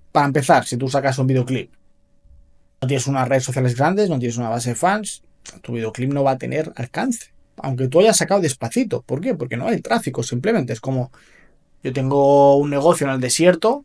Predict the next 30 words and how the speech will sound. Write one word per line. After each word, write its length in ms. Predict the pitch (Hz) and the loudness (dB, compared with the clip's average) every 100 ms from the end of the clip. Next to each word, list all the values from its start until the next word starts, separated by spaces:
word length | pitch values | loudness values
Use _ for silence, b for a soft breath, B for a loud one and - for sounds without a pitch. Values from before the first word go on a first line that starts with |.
| - | -12
sí, 240 | - 220 185 | -6 -4 -4
por 240 | - - | -8 -12
muy 240 | - 131 | -10 -8
bueno 340 | 131 131 143 139 | -4 -2 0 -2
que 80 | 127 | -2
sea 140 | 143 | -2
mi 80 | 135 | -2
negocio, 560 | 127 175 180 233 202 - | 0 0 2 -2 -4 -6
no 100 | 131 | -6
hay 120 | 170 | -6
nadie, 280 | 139 104 120 | -4 -6 -6
es 100 | 123 | -4
el 80 | 147 | -4
desierto, 380 | 123 208 220 139 | -2 -2 -2 -4
no 80 | 170 | -6
hay 80 | |
nadie. 400 | 170 208 160 - b b b b b _ | -4 -4 -4 -8 b b b b b _
Lo 100 | 135 | -6
que 80 | 127 | 2
pasa 160 | 151 | 2
es 80 | 170 | 2
que 80 | 175 | 0
muchas 240 | 180 175 | 0 0
ge-, 320 | - 170 - 160 | -2 -10 -12 -6
muchas, 320 | 170 175 - | -4 -4 -6
muchas 380 | 170 160 175 180 | -6 0 2 2
personas 400 | - 147 180 175 | -2 -2 -2 -2
piensan 500 | - 180 180 214 180 | 0 0 2 0 -2
que 120 | 165 | -4
porque 560 | - 139 127 139 127 | -2 -4 -2 -2 -2